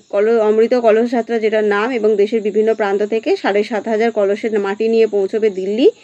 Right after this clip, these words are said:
এবং বিভিন্ন জায়গা থেকে গাছপালা নিয়ে আসবে এবং সাড়ে সাত হাজার কলস মাটি গাছপালা থেকে ন্যাশনাল ওয়ার মেমোরিয়ালের কাছে একটি অমৃত ভাটিকা তৈরি করা হবে।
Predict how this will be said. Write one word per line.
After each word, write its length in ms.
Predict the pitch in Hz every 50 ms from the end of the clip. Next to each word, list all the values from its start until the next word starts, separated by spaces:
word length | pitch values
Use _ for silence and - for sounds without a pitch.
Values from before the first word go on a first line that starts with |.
| - - _ _ _
এবং 240 | 214 202 220 233 226
বিভিন্ন 420 | 208 220 202 226 233 240 240 240
জায়গা 340 | 220 214 190 196 202 214 214
থেকে 340 | - 233 226 - 262 320 349
গাছপালা 460 | 233 180 175 - _ 214 214 220 220
নিয়ে 200 | 220 208 202 202
আসবে 380 | 202 208 214 226 - - 277 285
এবং 200 | 240 220 208 220
সাড়ে 280 | - 214 190 196 208
সাত 240 | 226 262 233 226 -
হাজার 220 | 247 233 254 247 240
কলস 400 | 214 196 202 214 247 294 - 269
মাটি 340 | 214 185 185 - 240 247
গাছপালা 500 | 233 214 190 190 190 - - 202 208 220
থেকে 380 | 226 - 185 - - 254 330 415 - - - - _ _ _ 208
ন্যাশনাল 500 | 214 202 196 - - 226 226 226 226 220
ওয়ার 180 | 214 220 233
মেমোরিয়ালের 560 | 233 214 208 208 196 196 202 208 208 220 226
কাছে 320 | 220 214 196 196 - 311 320
একটি 180 | 294 - 254
অমৃত 420 | 233 202 196 196 196 202 208 214 269
ভাটিকা 560 | 311 381 320 254 233 196 - 202 - 294 359
তৈরি 280 | - 240 202 180 190 185
করা 220 | - 196 233 277
হবে। 240 | 254 247 - -